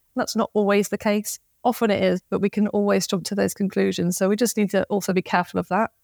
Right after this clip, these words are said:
Some people ne-, need more guidance just because they don't have a phone, for example. You know, we just need to think about,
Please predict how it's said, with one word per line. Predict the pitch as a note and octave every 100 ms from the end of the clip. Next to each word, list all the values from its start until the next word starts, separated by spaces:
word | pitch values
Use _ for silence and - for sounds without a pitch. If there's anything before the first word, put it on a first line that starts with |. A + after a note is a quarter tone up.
| _ _ _ _ -
Some | B3
people | G3+ G#3+ F#3+
ne-, | F#3+ -
need | G#3+ G3
more | F#3
guidance | F#3 F#3+ F#3 F#3+ -
just | - G3+
because | - F#3+ F#3
they | - F#3 F3+ - _ _ -
don't | G#3 G#3+
have | A#3+ A3+
a | F#3
phone, | - F3+ - F#3+
for | - F#3
example. | - F3 F3+ F3 F#3+ - _ _ _
You | G#3
know, | E3 F#3
we | A3
just | G3 F#3+
need | F3
to | F3
think | F#3+ -
about, | - -